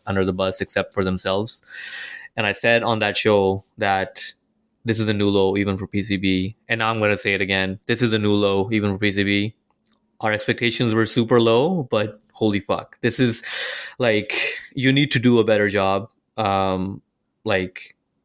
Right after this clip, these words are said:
politics and, and that sort of stuff. Yeah. Uh, I, like I said last time too, if Sarfraz comes back <laughs> on this team as captain, I riot. Um,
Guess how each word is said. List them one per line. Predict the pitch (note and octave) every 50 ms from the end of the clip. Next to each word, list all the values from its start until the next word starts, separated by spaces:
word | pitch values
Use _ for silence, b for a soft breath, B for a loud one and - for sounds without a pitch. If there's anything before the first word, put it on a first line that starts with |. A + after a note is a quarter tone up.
| _ _ _ - - _ _ _ _ _ _ _ _ _ _ _ _
politics | - B2+ A#2+ B2+ C#3 C3+ - D3+ C#3 C#3 C3+ C3+ - A#2
and, | A#2 A#2
and | - A#2+ A2 G#2+
that | G#2+ G#2+ G#2+
sort | - A2 G#2+
of | G#2+ G2+
stuff. | - - G#2+ G#2 G#2 G2+ - - - - B B B B B B B B B B B B B B B B B B B B B _ _ -
Yeah. | A2 A2 A#2 A#2 G#2+ B B B B B B B B
Uh, | A#2+ A#2 A2 G#2+ G#2 G#2 G2+ G2+ G2+ G2 F#2+ F#2 B B B B B B B B B -
I, | A#2 B2 C3+ C#3 C#3 C3+ A2 - A#2+
like | A#2+ A2+ -
I | A#2+
said | A2+ - - A#2+ A2+ G#2+ - - -
last | - B2 A2 A2 A2 -
time | - G#2+ G#2 G2
too, | - - G#2+ G2+ G2+ G2 -
if | - A#2+ A2+
Sarfraz | - - B2 A2+ - C3 B2 B2+ B2 -
comes | - C3 B2 G#2+ -
back | - - G#2 G#2+ A2 - - D#3
<laughs> |
on | C3
this | B2 A#2 -
team | - B2 A2+ G#2+
as | A2 G#2+ G2
captain, | - - G2 G2 - - A2+ A2 A2 A2+ -
I | G#2 G2 F#2+
riot. | F#2+ F2+ F2+ F2+ F2+ F2+ - _ _ _ -
Um, | A2 G#2 G2+ F#2+ F#2+ F#2+ F#2+ F#2+ F#2+ G2+ -